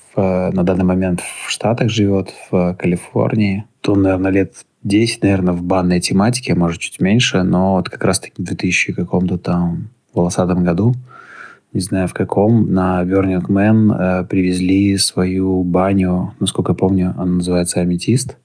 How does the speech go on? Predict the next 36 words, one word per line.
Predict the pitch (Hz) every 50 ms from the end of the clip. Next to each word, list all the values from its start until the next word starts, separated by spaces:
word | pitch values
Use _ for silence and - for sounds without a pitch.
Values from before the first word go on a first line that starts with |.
| - -
и | - 90
у | 92
них | 95 101 104
был | 92 92 90
банный | 87 90 92 92 95 90 87
лагерь, | 85 90 104 120 131 127 - - - _ _ _ _
и | - 101 101 101
вот | 98 95 -
оттуда | 87 - - 101 104 104 101 90
там | - 90 90 87
пошло, | - 95 95 - - - 92 95 95 92
прям | - 87 90 87 87 87 87 87
вот | 85 82 - - - -
загорелась | 95 92 92 87 90 87 92 92 90 87 - -
эта | - - 92
вся | - - 92
эта | 87 - 87
история. | 87 - - - 104 131 151 135 120 123 - - - _
Боря | 113 107 104 98 98 104 101 107 104
Рябов | 104 104 101 101 101 92
для | 92 98 95
меня | 98 95 95 104 113 123 117
это | 101 - 92 90
такая | 87 - - - - - 92 92 90
мекка | 90 90 92 95 101 110 107 - - - 95 95
банная | 90 90 90 90 92 101 104 104 98 98 98 95 92 90 90
в | 90 - -
плане | - 90 92 92 92 92 90 90 87 87 90 87 87 87 87 85 87 90
банного | 90 92 92 95 95 92 90
философа. | 87 - - 90 92 92 90 - - - - - - - - -
Это | - 95 - -
не | 95 92
тот | 90 - 104 101
человек, | - - - 92 92 92 95 101 101 -
который | - 92 - - - 98
проповедует, | 101 - 110 92 - 92 90 90 95 95 95 95 92 90 90